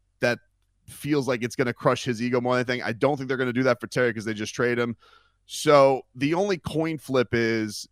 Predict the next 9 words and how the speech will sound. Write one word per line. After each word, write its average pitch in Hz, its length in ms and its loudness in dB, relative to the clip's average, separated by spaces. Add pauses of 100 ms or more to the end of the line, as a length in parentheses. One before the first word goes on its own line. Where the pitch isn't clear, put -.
(100)
do 143 160 4
they 143 140 4
bench 127 300 0
the 117 120 -2
rookie 135 420 0
Jovic 147 500 4
because, 123 920 2 (240)
you 147 140 0
know, 117 320 2